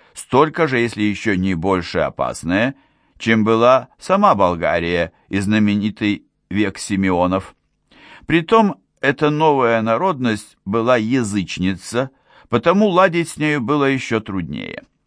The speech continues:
Никифор ясно увидал, что он призвал Русь на свою же голову не только для погибели собственной, но и на погибель всего греческого царства.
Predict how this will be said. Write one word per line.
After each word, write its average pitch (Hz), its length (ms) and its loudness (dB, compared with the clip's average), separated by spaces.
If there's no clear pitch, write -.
Никифор 101 880 2
ясно 85 520 -2
увидал, 76 600 -2
что - 280 0
он 120 220 4
призвал 92 760 2
Русь 104 340 -4
на 101 200 0
свою 98 380 0
же 87 160 -2
голову 80 600 -4
не 113 200 6
только 185 460 0
для 104 200 0
погибели 92 600 -2
собственной, - 840 -8
но 165 200 4
и 208 60 4
на 196 120 4
погибель 139 540 0
всего 110 340 0
греческого 95 680 -2
царства. 78 640 -6